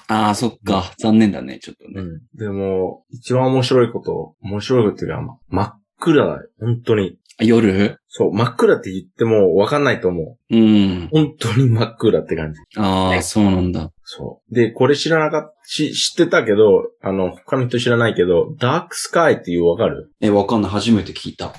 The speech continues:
Speaker 2: ダークスカイっていう書誌があって、
Speaker 1: うん。
Speaker 2: それ、どっかな？コロラド州とか、どっかで始まっ-、あの、生まれた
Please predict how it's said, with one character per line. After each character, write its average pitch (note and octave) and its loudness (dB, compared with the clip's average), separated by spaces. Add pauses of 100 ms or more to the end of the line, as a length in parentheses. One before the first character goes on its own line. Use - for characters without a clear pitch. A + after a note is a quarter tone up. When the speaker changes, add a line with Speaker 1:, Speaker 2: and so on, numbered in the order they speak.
(140)
Speaker 2:
ダ D3 0
ー - -10
ク - -10
ス - -8
カ E3 4
イ - 0
っ - -2
て A2+ -6
い G#2 4
う F2+ 4
書 B2+ 0
誌 G#2+ -2
が E2 2
あ E2+ -2
っ - -20
て、 F2 0 (240)
Speaker 1:
う A#2 2
ん。 - 2 (420)
Speaker 2:
そ A2+ 0
れ、 G#2+ 4
ど B2 2
っ B2+ -4
か D#2 -4
な？ D2 -12
コ - 0
ロ B2 6
ラ A#2+ 2
ド G2 2
州 F#2+ -2
と E2 -6
か、 E2 -2
ど G#2+ 0
っ - -20
か G#2 0
で F#2+ 2
始 F#2+ -4
ま F#2 -4
っ-、 - -14 (120)
あ F2+ -6
の、 D#2 -6
生 G2+ -2
ま F#2+ 2
れ E2+ 2
た E2 -4